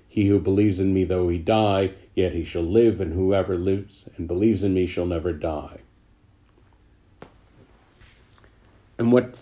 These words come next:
one of the many things that fascinates me about that passage is it's almost this Zen move that Jesus does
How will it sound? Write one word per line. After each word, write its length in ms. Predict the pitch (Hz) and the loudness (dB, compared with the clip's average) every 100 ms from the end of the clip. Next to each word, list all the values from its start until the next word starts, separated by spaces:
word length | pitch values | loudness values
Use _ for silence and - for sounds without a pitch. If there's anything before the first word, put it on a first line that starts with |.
| - _ - | -20 _ -2
one 200 | 120 160 | 4 6
of 60 | |
the 40 | 135 | 8
many 280 | 131 170 143 | 8 8 6
things 260 | 139 113 | 4 2
that 160 | 110 104 | 0 0
fascinates 640 | 127 120 - 107 95 - | 0 0 0 -2 -2 -2
me 100 | 101 | -2
about 300 | 90 95 92 | -2 -2 -2
that 260 | 95 92 - | -2 -4 -4
passage 800 | 110 110 110 92 76 80 - - _ _ _ _ _ _ | -2 -2 -2 -4 -4 -10 -18 -20 _ _ _ _ _ _
is 460 | 110 101 101 95 - | 0 2 2 0 -6
it's 180 | - 110 | -6 4
almost 380 | 135 135 120 - | 8 8 6 2
this 200 | 104 98 | 0 0
Zen 520 | 85 85 120 123 127 | -4 -2 4 6 6
move 480 | 104 87 76 73 73 - - - _ _ _ _ _ _ _ _ | 4 2 -2 -8 -12 -20 -20 -20 _ _ _ _ _ _ _ _
that 240 | - 95 - | -2 -2 -2
Jesus 420 | 104 95 87 82 | -2 -2 -2 -6
does 720 | - 92 76 71 73 73 - | -4 -2 -2 -4 -8 -12 -20